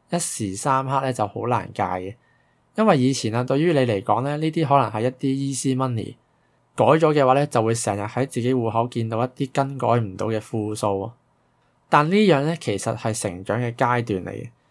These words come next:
比起嗰啲贏咗嘅 trade 呢，其實我哋更加要去反思嗰啲輸咗嘅 trade。如果你每一次都係靠溝貨大法幫你賺返嘅話呢，你根本就唔會知道自己做啱啲咩，做錯啲咩，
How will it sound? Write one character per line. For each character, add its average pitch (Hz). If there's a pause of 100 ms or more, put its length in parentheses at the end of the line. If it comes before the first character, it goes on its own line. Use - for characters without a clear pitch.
(460)
比 165
起 196
嗰 185
啲 185
贏 101
咗 110
嘅 131
trade 131
呢， 131
其 110
實 -
我 113
哋 117
更 117
加 139
要 117
去 110
反 104
思 117
嗰 117
啲 113
輸 123
咗 101
嘅 98
trade。 104 (760)
如 123
果 170
你 190
每 135
一 170
次 131
都 151
係 123
靠 123
溝 135
貨 110
大 98
法 110
幫 123
你 110
賺 95
返 113
嘅 107
話 104
呢， 117
你 120
根 165
本 143
就 120
唔 92
會 104
知 131
道 127
自 113
己 110
做 113
啱 117
啲 117
咩， 117
做 104
錯 104
啲 113
咩， 113